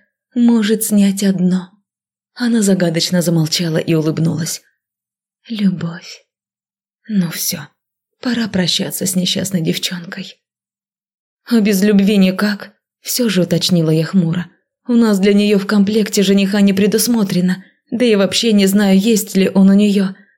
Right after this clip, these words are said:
А там её отец убивается. Некроман, кстати, уже немного тронутый.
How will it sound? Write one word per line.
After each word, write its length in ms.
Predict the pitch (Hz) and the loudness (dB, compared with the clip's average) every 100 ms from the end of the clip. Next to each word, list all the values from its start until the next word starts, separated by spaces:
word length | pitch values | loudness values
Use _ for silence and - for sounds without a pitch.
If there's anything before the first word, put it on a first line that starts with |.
| _ | _
А 140 | 233 | -6
там 220 | 208 233 | -2 0
её 220 | 208 202 202 | 4 4 2
отец 340 | 202 240 - | 2 0 0
убивается. 680 | 196 208 220 208 180 - - - _ _ - | 0 2 2 0 0 -4 -8 -12 _ _ -2
Некроман, 640 | 247 226 220 214 214 185 | -2 0 0 2 2 2
кстати, 580 | - - 180 185 - - _ | 0 -4 -4 -6 -10 -14 _
уже 260 | 247 220 196 | -4 0 2
немного 460 | 190 180 180 170 185 | 4 4 2 0 -2
тронутый. 640 | 208 214 165 - - - | -2 -2 -4 -4 -10 -12